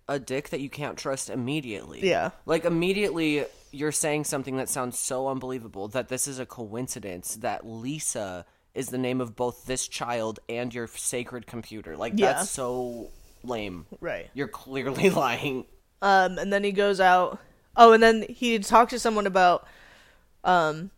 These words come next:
Speaker 2: the computer saying hello. And he is like, "Well, you got, someone's saying how he basically, like, threatened them in the moment to make that computer say hello."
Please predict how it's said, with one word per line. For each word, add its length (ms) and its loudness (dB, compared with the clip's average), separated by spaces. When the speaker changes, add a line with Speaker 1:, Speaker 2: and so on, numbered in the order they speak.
Speaker 2:
the 120 4
computer 380 0
saying 340 -2
hello. 400 2
And 140 -4
he 100 -4
is 180 -8
like, 300 -6
"Well, 140 2
you 140 0
got, 340 4
someone's 540 -4
saying 300 0
how 160 0
he 120 -4
basically, 400 -4
like, 200 -2
threatened 460 -6
them 280 -10
in 140 0
the 60 0
moment 360 -4
to 120 -6
make 280 -6
that 160 -4
computer 320 -8
say 180 -6
hello." 380 -8